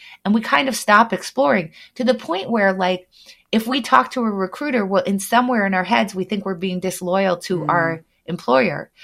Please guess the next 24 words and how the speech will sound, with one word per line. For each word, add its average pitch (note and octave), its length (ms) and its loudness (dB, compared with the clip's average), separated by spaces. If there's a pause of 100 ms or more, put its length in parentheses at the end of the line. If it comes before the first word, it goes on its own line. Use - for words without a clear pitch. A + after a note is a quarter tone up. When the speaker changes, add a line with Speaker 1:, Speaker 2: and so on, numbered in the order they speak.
(180)
Speaker 1:
Like, A#3+ 160 2
even D4 340 4
though C4+ 160 8
we're G#3 100 0
not G3 240 2
planning G3+ 380 0
to D#3 100 -16
quit, - 360 -2
we're F#3 80 -2
just F#3+ 180 -6
talking, G3+ 460 -2
we're G#3 140 -6
creating G#3 440 -4
a F3+ 40 -6
relationship F#3 680 -4
<laughs> - 60 -10
with F#3+ 100 -2
a, F3+ 160 2 (320)
with G3+ 160 -2
a F#3 60 0
recruiter. F3+ 680 0 (100)
That's G#3 240 0
all. - 220 4
Because G#3 300 -4